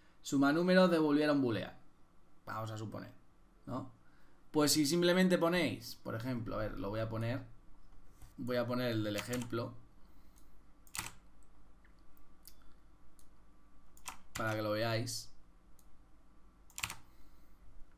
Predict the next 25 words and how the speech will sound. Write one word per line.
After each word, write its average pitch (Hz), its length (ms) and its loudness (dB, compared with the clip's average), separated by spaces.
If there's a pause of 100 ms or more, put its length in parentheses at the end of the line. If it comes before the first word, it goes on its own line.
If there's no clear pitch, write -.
(1700)
Fijaos, 151 500 0 (1600)
imagínate 180 600 4
que 190 80 4
yo 190 120 6
sumo 175 260 2
números 208 540 2 (1080)
y 151 80 2
le 151 100 6
devuelvo 156 240 8
un 139 100 6
booleano. 101 420 -2
Si 139 160 0
es 139 40 6
mayor 135 240 4
que 135 140 -2
cero, 208 220 2
pues 147 100 0
digo 127 160 2
que 143 80 0
sí, 214 240 -2
y 196 60 -2
si 147 120 -2
no, 160 200 -2
pues 107 180 -4
falso. - 260 -8